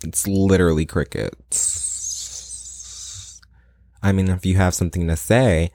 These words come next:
come on, step out. I'm totally here to support you, but you have to fix that internalized homophobia. You truly do. And it's,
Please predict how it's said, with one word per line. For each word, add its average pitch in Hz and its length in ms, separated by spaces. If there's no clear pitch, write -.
come 175 160
on, 160 220
step - 220
out. 120 320
I'm 107 480
totally 98 320
here 95 140
to 90 60
support 87 460
you, 85 260
but 101 120
you 95 160
have 82 340
to - 80
fix - 320
that 76 240
internalized 82 560
homophobia. 82 720
You 101 240
truly 87 520
do. 62 500
And 90 160
it's, - 600